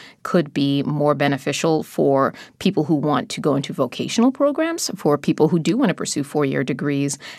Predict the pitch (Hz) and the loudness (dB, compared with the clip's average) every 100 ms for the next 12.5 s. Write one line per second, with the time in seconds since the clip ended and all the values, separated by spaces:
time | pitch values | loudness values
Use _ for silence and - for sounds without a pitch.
0 | - 151 147 143 - - 143 - - 147 | 0 4 4 4 2 0 -2 -2 -2 0
1 | 143 139 135 135 139 139 156 160 180 226 | 0 0 0 -2 -2 -2 -2 -2 2 2
2 | 247 277 277 151 135 127 123 - - - | 4 4 4 2 0 0 -2 -4 -6 -8
3 | - - - _ - 185 185 - 185 190 | -20 -20 -20 _ 6 8 8 6 8 8
4 | 208 - 262 233 - 160 160 160 - - | 6 8 8 8 6 6 6 6 4 0
5 | 165 147 143 151 147 - 196 202 - - | 2 4 2 2 0 2 2 0 -4 0
6 | 143 135 127 - - 139 147 160 254 196 | 0 0 -2 -4 -2 -2 2 6 6 4
7 | - _ 254 254 269 269 240 - 247 247 | -6 _ 6 8 8 8 6 2 0 2
8 | 240 240 240 247 233 233 508 - - - | 2 6 8 10 8 6 2 -2 -20 -20
9 | - - 269 285 208 - 196 208 208 202 | 0 4 6 6 6 6 6 6 2 2
10 | 180 - 175 160 165 - - 156 165 160 | 0 4 4 4 2 2 2 2 2 0
11 | - 156 147 143 139 - 139 143 135 143 | 0 -2 -2 0 -4 -2 0 0 0 -4
12 | - - - 165 247 | -6 -6 -2 2 2